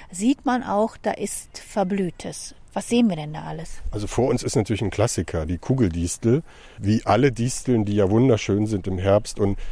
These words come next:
Speaker 1: Pickt.
Speaker 2: ja, die pickt ein bisschen. Das sind wie kleine Igel, die auf, äh, Stielchen stehen, aber wunderschön. Und die sieht bis Januar, Februar sieht die so perfekt aus. Das sind die Samenstände. Alle Disteln würde ich immer im Herbst, Winter stehen lassen. Zum einen, weil die ja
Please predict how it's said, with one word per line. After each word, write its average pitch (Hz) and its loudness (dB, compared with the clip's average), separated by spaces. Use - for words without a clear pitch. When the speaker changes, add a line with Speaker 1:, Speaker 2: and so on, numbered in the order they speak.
Speaker 1:
Pickt. 262 -2
Speaker 2:
ja, 185 4
die 139 2
pickt - 0
ein 101 2
bisschen. 101 2
Das 151 6
sind 156 2
wie 156 4
kleine 143 4
Igel, 165 2
die 127 2
auf, 120 -2
äh, 110 0
Stielchen 147 2
stehen, 143 0
aber 110 2
wunderschön. 135 2
Und 107 0
die 107 2
sieht 120 0
bis 120 0
Januar, 92 0
Februar 131 2
sieht 107 -2
die 104 0
so 95 0
perfekt - -2
aus. 147 -4
Das - -8
sind 101 -2
die 92 0
Samenstände. 127 2
Alle 107 2
Disteln 90 -4
würde 90 -6
ich - -10
immer 117 2
im 95 -2
Herbst, 92 -2
Winter 92 -2
stehen 107 0
lassen. 95 -2
Zum - -8
einen, 95 -2
weil 90 -2
die 90 -2
ja 82 -4